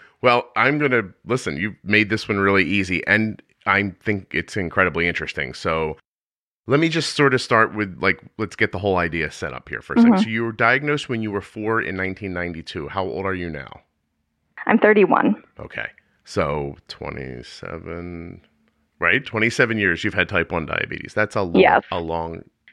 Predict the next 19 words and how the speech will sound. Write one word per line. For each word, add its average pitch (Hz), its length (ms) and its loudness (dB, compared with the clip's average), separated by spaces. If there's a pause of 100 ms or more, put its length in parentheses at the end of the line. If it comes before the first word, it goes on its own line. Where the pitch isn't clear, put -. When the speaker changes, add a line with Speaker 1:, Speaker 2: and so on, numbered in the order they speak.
Speaker 1:
blank 78 280 -8
time. - 300 -14 (440)
So, 104 440 4
uh, 98 380 0 (960)
okay. - 300 2
So 151 200 2
I 151 40 6
wanted 180 280 2
you 208 60 -2
to 185 80 0
tell 165 180 2
me 156 100 2
a 139 80 4
little 131 220 2
bit. 123 120 4
Obviously, 123 420 2
you 120 100 -2
don't 123 260 0
remember 101 680 0